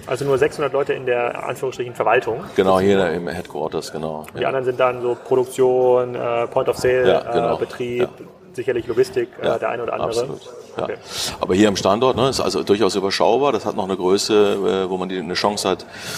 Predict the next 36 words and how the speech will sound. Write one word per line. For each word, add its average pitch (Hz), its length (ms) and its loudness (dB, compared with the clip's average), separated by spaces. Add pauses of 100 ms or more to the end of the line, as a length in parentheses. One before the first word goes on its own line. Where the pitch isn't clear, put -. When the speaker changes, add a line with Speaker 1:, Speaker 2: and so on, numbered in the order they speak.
(220)
Speaker 2:
ähm, 90 260 0
sich 95 140 -2
nicht 98 140 -2
nur 90 100 -2
zu 90 120 -2
können, 101 340 2
sondern 92 300 0
auch 82 180 0
tatsächlich, 90 500 0
äh, 90 320 0
Shortcuts, - 640 -2
äh, 76 40 -4
aufzubauen. 101 720 2
Speaker 1:
Ja. - 60 -18 (400)
Speaker 2:
Das - 160 0
sind 87 80 0
alles 90 180 2
Vorteile, 82 400 0
ne? 139 180 0
Das - 120 -10
ist - 140 -8
hier 85 120 -4
keine 90 320 -2
Konzernstruktur. 80 840 -4 (720)
Es - 180 -8
ist - 80 -6
extrem 107 280 4
unternehmerisch 101 500 6
von 95 100 -2
der 90 80 2
Kultur 104 400 0
her, 95 920 2
äh, - 60 -14
Can-Do-Mentalität, 90 1080 2
es - 120 -8
ist, - 380 -4